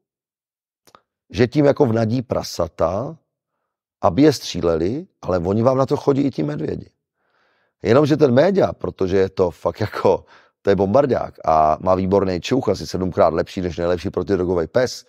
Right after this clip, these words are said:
tak on, jemu to zachutná, ty lidské potraviny. Proč ne?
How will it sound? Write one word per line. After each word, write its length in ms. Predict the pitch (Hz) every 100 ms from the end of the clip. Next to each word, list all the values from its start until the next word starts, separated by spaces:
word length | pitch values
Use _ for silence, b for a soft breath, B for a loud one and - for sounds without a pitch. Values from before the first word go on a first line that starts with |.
| b b b b b b b b b _ _
tak 480 | - 90 90 87 - _ _ _ _ _ _
on, 520 | - 98 107 123 135 135 _ _ _ _ -
jemu 160 | 120
to 100 | 135
zachutná, 640 | 131 110 165 160 - - - _ _ _ _ _ _
ty 120 | - 90
lidské 360 | 90 - 98
potraviny. 640 | 85 85 - 76 76 - - _ _ _ -
Proč 240 | 76 -
ne? 220 | 104 98